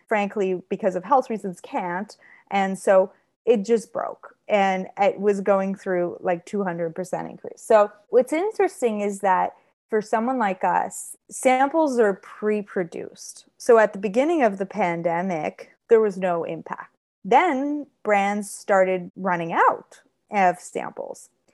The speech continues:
And if you're gonna be producing the full size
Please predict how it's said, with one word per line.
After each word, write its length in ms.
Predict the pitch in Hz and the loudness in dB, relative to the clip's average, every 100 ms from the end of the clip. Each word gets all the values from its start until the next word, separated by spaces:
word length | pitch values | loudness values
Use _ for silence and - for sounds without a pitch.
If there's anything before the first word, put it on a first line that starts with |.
| _ _ | _ _
And 140 | 240 254 | 0 0
if 160 | 254 | 2
you're 120 | 262 269 | 2 2
gonna 220 | 320 262 | 0 -2
be 160 | 233 | -4
producing 1000 | 220 - 190 196 214 220 - 180 175 185 - _ _ _ - | -6 -4 -4 -2 -6 -6 -6 -6 -6 -8 -10 _ _ _ -10
the 80 | 202 | -10
full 320 | - 220 302 | 2 4 4
size 680 | - 185 160 170 247 254 | 4 2 2 2 0 -2